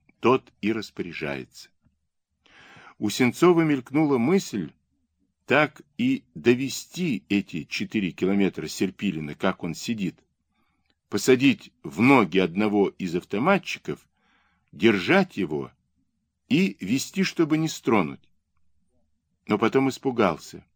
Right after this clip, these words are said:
что так будет хуже, что Серпилин может изойти кровью. И когда Прокудин пошел к рации, приказал подбежавшим к Виллису автоматчикам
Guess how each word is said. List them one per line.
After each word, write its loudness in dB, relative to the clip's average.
что -10
так -2
будет -4
хуже, -8
что -10
Серпилин 0
может 0
изойти 2
кровью. 2
И -16
когда 2
Прокудин 0
пошел 0
к -6
рации, -2
приказал 4
подбежавшим 0
к -14
Виллису 0
автоматчикам -2